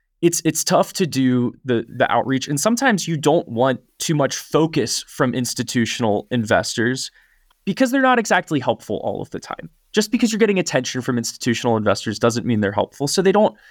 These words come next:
they don't communicate a ton. They're not doing a ton of flashy press releases, but they're still great companies. I think one that, that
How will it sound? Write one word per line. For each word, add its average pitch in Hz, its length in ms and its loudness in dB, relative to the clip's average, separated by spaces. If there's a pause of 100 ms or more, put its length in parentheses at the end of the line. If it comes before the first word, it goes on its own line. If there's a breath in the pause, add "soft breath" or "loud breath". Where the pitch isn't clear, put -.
(120 soft breath)
they 180 60 4
don't 214 300 2
communicate 185 520 2
a 104 40 0
ton. 92 200 -2
They're 107 100 -4
not 151 180 2
doing 165 180 0
a 160 60 2
ton 139 180 0
of 131 80 -4
flashy 117 320 0
press 104 320 -2
releases, 110 520 -4 (240 soft breath)
but 160 120 2
they're 190 140 4
still 180 280 2
great 139 300 0
companies. - 580 -4 (560 soft breath)
I 127 60 -2
think 165 220 0
one 151 220 4
that, 143 200 0
that 131 140 0